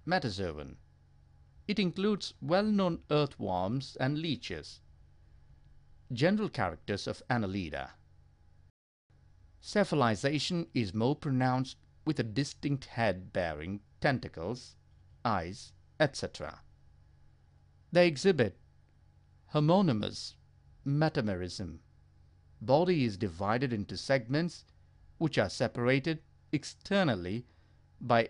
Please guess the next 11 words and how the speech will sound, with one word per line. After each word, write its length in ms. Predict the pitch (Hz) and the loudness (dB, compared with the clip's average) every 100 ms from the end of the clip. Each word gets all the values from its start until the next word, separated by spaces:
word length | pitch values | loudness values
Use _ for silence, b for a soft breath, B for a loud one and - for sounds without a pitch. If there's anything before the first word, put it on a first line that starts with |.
| - | 0
intersegmental 1040 | 190 208 208 - 135 90 107 92 101 95 | 0 2 -2 0 -2 0 -4 -4 -4 -8
grooves 640 | 90 117 104 85 113 - - _ _ - _ | -2 0 0 -4 -10 -12 -20 _ _ -20 _
and 180 | 127 123 | 0 2
internally 880 | 110 98 - 185 196 151 104 117 b b b b - | 0 -4 0 2 4 2 -2 -4 b b b b 2
by 240 | 120 110 - | 2 2 -4
intersegmental 960 | 190 226 240 - 135 92 98 92 127 131 | 0 0 0 0 -2 -2 -6 -6 -6 -8
septa. 720 | - - 143 101 - 82 78 - - - - - - - - - _ _ - - - _ - - _ - - | -10 -2 -2 -2 -8 -12 -12 -18 -20 -20 -20 -20 -20 -20 -20 -20 _ _ -20 -20 -20 _ -20 -20 _ -14 4
Body 440 | 165 233 233 156 | 6 6 4 4
is 80 | 120 | 2
divided 560 | 98 90 95 101 135 127 | 0 0 0 2 2 0
into 440 | 101 - 82 | -2 -6 -10